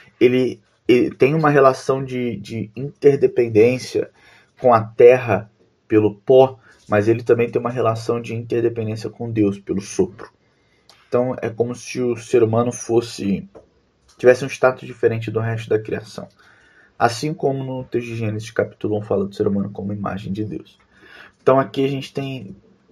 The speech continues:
tem essa ideia desse ecossistema muito bem integrado, harmônico e interdependente. Mas outra coisa que é importante, e, e aqui eu falo rapidamente, é que o jardim é,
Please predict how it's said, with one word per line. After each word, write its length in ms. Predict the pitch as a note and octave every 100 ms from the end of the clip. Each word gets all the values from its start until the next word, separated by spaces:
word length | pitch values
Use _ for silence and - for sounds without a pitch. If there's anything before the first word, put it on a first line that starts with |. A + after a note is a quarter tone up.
| _ _
tem 300 | C3+ C#3 C3
essa 240 | C3 -
ideia 440 | C3+ - C3 C#3+ C#3
desse 320 | C3+ - C3
ecossistema 800 | C#3 - C#3+ C3+ C3+ - C#3 C3
muito 320 | C#3 F#3+ F#3
bem 300 | D#3 D3+ F#3+ _
integrado, 880 | F#3 G3 E3 C#3+ A#2+ C3 C3+ C3 -
harmônico 760 | A2+ B2 A#2+ A2 B2+ C#3+ - D3
e 120 | C#3
interdependente. 1080 | C#3+ F3 F3 D3+ C#3+ D#3 C#3+ G#2+ G2 - - _ _ _ _ _ _ _ _ _ - - _
Mas 180 | - - -
outra 200 | F#3 F#3+
coisa 240 | F#3 E3
que 120 | -
é 40 | B2
importante, 800 | A2+ - - - D3 C3 - -
e, 420 | A#2 G#2+ - G2
e 40 |
aqui 160 | G#2 G#2+
eu 60 |
falo 200 | G2+ G#2
rapidamente, 760 | G#2+ G2 - F#2+ A#2 C#3 G#2+ - - - -
é 80 |
que 140 | C3+ C#3+
o 40 |
jardim 680 | C#3+ C#3 B2+ B2 E3+ E3+ A2+ - _ _
é, 300 | - A#2+